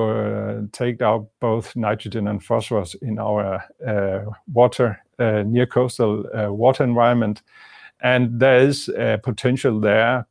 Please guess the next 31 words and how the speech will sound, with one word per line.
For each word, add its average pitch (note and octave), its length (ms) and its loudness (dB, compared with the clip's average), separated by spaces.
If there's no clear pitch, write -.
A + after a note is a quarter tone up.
by A2 200 4
innovation A2 540 -2
and G#2 160 -2
research A2 560 -4
to A#2 100 -6
get G#2+ 260 -6
this A2 280 -4
into A#2 300 -4
the G#2 140 -4
chain A2 360 -4
also A2 480 -2
and G2+ 160 -4
use A2 280 -2
this, G#2 320 -8
uh, F#2+ 480 -4
high A2 340 4
protein G#2+ 880 2
quality, G#2 800 0
uh, G2+ 320 2
from G#2+ 260 0
the G#2 100 0
mussels G#2+ 460 0
that G#2+ 140 2
are G#2 140 2
too A2 340 -2
small G#2 420 2
to G#2 160 -8
go G2+ 200 0
into G2 280 -4
human G#2 540 -4
consumption. A2+ 540 -8